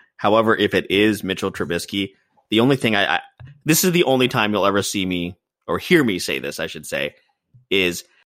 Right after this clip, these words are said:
if Blake Bortles were still here and he played up against Mitchell Trubisky, you know, the Spider-Man pointing meme, that is exactly what I think of, is if, if we got a Blake Bortles versus Mitchell Trubisky matchup,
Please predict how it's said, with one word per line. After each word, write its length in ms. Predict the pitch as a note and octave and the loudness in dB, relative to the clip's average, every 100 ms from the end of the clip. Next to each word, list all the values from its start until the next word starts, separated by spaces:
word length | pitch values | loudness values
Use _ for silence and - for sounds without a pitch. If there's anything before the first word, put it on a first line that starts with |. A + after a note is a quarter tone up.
| _ C3 | _ -2
if 220 | B2+ - | -2 2
Blake 240 | D3 E3+ | 2 2
Bortles 400 | A2+ A#2+ C3 - | 0 2 0 -2
were 80 | D3 | -6
still 240 | - D#3+ | -4 -4
here 380 | D3+ D3+ D#3 E3+ _ _ _ A2 | -2 -2 -2 -4 _ _ _ -2
and 440 | G#2 F#2+ F#2+ - | 0 0 -4 -8
he 260 | - - A#2 | -16 -8 -8
played 300 | A2 A#2+ A#2+ | -4 0 2
up 120 | A2 | 2
against 280 | A2 A2+ G#2+ | 0 -4 -4
Mitchell 200 | A2 A#2 | -6 -6
Trubisky, 400 | A2 G#2+ G#2+ B2 A2+ | -4 -4 -2 -8 -4
you 100 | A#2+ | -2
know, 200 | C3+ C#3+ | 0 0
the 160 | A#2+ | 0
Spider-Man 680 | - - G#2+ A2+ A2+ A2 A2 | -2 -2 0 0 0 0 -2
pointing 500 | - A2 A#2 B2 A#2+ | -2 -2 0 -2 0
meme, 300 | C3 C3 C3+ _ _ _ _ _ | 0 -2 -4 _ _ _ _ _
that 240 | G#2+ B2 B2+ | -2 0 0
is 100 | A2 | -4
exactly 500 | G2+ G2 G2 G2+ G2+ | -6 -2 -2 -2 -2
what 120 | F#2+ | -2
I 80 | F2+ | -2
think 260 | F#2 F2 | -6 -6
of, 180 | D2+ D2+ | -6 -4
is 160 | G2 F#2 | -4 -2
if, 160 | F2+ F2+ | -4 -4
if 280 | G2 G2 G2 | -6 -6 -4
we 100 | G#2+ | 0
got 160 | G#2 | 2
a 80 | F#2 | 0
Blake 320 | F2+ G2 F#2 | 0 -2 -2
Bortles 360 | E2+ F2+ F#2 E2+ | -2 0 0 -2
versus 320 | E2+ F2 D#2+ | -6 -6 -8
Mitchell 300 | E2 E2+ F2+ | -6 -6 -8
Trubisky 420 | D#2 D#2 E2 F2 | -8 -8 -6 -6
matchup, 360 | E2+ F2+ G#2 | -4 -2 0